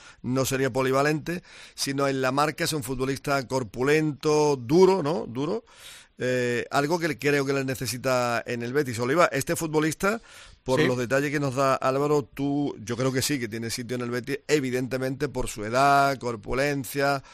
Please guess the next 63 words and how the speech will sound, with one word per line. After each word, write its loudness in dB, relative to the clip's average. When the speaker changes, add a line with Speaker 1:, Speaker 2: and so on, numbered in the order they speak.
Speaker 1:
y -8
que -4
bueno, 2
que -4
viene -2
de -4
un -4
fútbol -2
italiano -2
que, 0
que -4
allí -2
hay 2
mucha 0
leña 0
también. 0
Speaker 2:
Hmm, -6
yo, 2
yo -2
lo -2
que -2
le -2
he -2
visto, -2
sobre -2
todo 0
lo, 2
lo -2
explicaba 0
al 0
principio -2
del 2
programa, 0
una -2
vez -2
que -6
se -6
conoció -4
que -4
iba 0
a 2
venir -2
al 0
Betis -2
hace -6
unos -4
meses, -2
eh, -6
lo -2
he 0
observado -2
un -4
poco -4
más -2
en -8
algunos -4
ratos -4
de -6
los -4
partidos -6
de -4
la 0
Lazio, -2